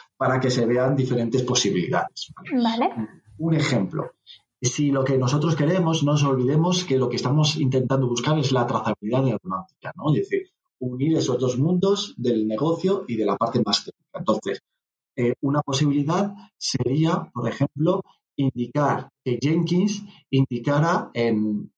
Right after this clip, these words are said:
Speaker 1: sé, me lo invento, en los comentarios del mismo ticket, del mismo ticket,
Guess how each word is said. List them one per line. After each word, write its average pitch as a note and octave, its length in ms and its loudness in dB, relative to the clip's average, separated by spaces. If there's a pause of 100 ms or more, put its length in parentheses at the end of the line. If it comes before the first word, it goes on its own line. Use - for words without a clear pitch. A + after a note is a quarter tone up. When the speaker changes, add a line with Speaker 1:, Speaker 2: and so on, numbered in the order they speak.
(180)
Speaker 1:
sé, B2 240 0
me - 80 -2
lo F#2+ 60 2
invento, G2 380 0 (100)
en A2 160 0
los G#2 160 2
comentarios A#2+ 680 0
del A#2+ 120 0
mismo B2 280 -2
ticket, F#3 380 0 (380)
del A#2 260 0
mismo C3+ 240 0
ticket, F#3 400 0